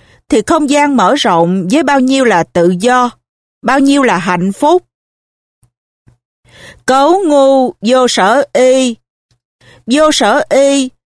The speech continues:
là không cần nói. Đối với người có thành kiến sâu dày thì không làm sao nói được. Ta không có nhu yếu, cãi lộn nữa, tại vì người ấy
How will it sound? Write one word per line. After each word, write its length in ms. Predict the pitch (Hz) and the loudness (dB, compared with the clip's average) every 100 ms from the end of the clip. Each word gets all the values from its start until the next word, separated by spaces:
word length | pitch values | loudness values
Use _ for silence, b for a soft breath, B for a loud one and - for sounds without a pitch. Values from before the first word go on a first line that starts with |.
| - | -4
là 240 | 202 190 - | -2 -2 -2
không 260 | 269 254 | -2 -2
cần 400 | 226 196 170 165 | 0 0 0 -2
nói. 440 | 175 214 254 349 415 _ _ _ _ b b | 0 0 2 0 0 _ _ _ _ b b
Đối 220 | 220 320 302 | -2 0 0
với 120 | 370 | 0
người 240 | 349 220 | 0 -2
có 180 | - 311 | 0 -2
thành 320 | 339 226 180 | -2 -2 -2
kiến 360 | 170 254 302 381 466 | -2 -2 0 -2 -4
sâu 440 | - 294 285 277 | -4 0 0 0
dày 440 | 214 202 185 175 170 b b b b | 0 -2 0 -2 -2 b b b b
thì 120 | - - | -4 0
không 220 | 330 311 | -2 0
làm 200 | 233 170 | -2 -2
sao 200 | 254 262 | -4 -2
nói 260 | 247 285 403 | 0 0 2
được. 280 | 214 180 - _ _ _ _ _ _ | 2 0 -2 _ _ _ _ _ _
Ta 100 | 302 | -6
không 300 | 311 339 294 | -2 -2 0
có 100 | 311 | -2
nhu 380 | 349 302 285 285 | -2 0 0 -2
yếu, 640 | - 247 277 311 381 415 - _ | 0 0 2 2 0 0 -6 _
cãi 180 | 202 240 | -4 0
lộn 600 | 302 208 175 170 185 214 | 0 2 2 2 0 0
nữa, 320 | 196 180 240 359 b b _ | 0 0 0 -4 b b _
tại 140 | 220 226 | -4 -2
vì 380 | 220 233 214 202 _ - | 0 2 0 -2 _ -4
người 240 | 220 220 | 0 0
ấy 360 | - 233 294 | 0 0 2